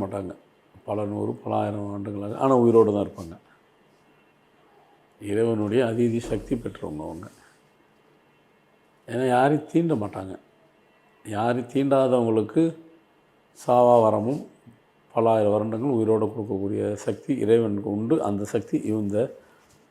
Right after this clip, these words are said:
நல்ல பாவங்களுக்கு உண்டு. சில பேர் அதை பார்த்துட்டாவே, "ஐயோ, பண்ணில் பார்த்துட்டேன்னு" பயம்பாங்க.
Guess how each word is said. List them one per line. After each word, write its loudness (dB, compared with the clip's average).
நல்ல 2
பாவங்களுக்கு -4
உண்டு. -16
சில -8
பேர் 4
அதை -2
பார்த்துட்டாவே, 0
"ஐயோ, -2
பண்ணில் -4
பார்த்துட்டேன்னு" -6
பயம்பாங்க. -6